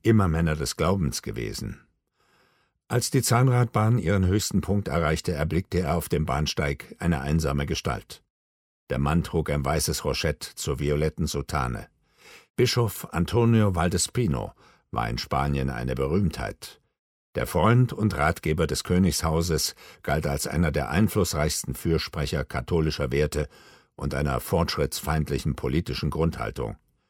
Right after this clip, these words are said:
„Edmund Kirsch, nehme ich an“, sagte der Bischof, als Kirsch aus dem Waggon stieg. „Es kommt nicht oft vor, dass wir von Männern der Wissenschaft konsultiert werden,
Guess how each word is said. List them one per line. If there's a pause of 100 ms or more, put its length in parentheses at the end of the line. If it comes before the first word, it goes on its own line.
(640)
„Edmund
Kirsch, (100)
nehme
ich
an“, (400)
sagte
der
Bischof,
als
Kirsch
aus
dem
Waggon
stieg. (640)
„Es
kommt
nicht
oft
vor,
dass
wir
von
Männern
der
Wissenschaft
konsultiert
werden,